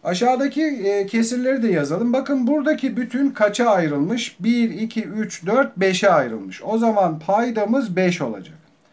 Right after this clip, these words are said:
Kaç tanesi boyanmış? Üç tanesi. O zaman buradaki kesir beşte üç demektir. Şuna bakalım. Altıya ayrılmış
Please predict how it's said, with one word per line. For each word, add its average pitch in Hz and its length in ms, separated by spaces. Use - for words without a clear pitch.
Kaç 285 280
tanesi 233 480
boyanmış? 185 520
Üç 226 240
tanesi. 113 460
O 190 100
zaman 202 400
buradaki 208 420
kesir 190 460
beşte 185 380
üç 175 340
demektir. 107 560
Şuna 277 320
bakalım. 233 380
Altıya 233 580
ayrılmış 175 920